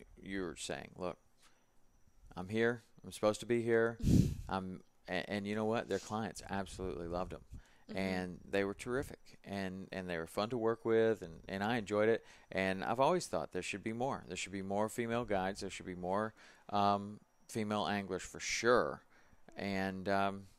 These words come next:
Speaker 1: so I, I think it's very interesting. But that seems to also have a lot of, um, of applications to life, like, just of all things, whether you like fishing or, or, or not.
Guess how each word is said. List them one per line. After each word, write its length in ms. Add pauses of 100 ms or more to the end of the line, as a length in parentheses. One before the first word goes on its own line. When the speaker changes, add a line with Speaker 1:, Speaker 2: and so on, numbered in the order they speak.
Speaker 1:
so 240
I, 320
I 40
think 220
it's 240
very 320
interesting. 420
But 180 (300)
that 140
seems 280
to 60
also 320
have 260
a 40
lot 240
of, 260
um, 400 (720)
of 120
applications 680
to 100
life, 440 (400)
like, 280 (360)
just 240
of 140 (180)
all 240
things, 380
whether 160
you 100
like 220
fishing 340
or, 320
or, 320
or 160
not. 480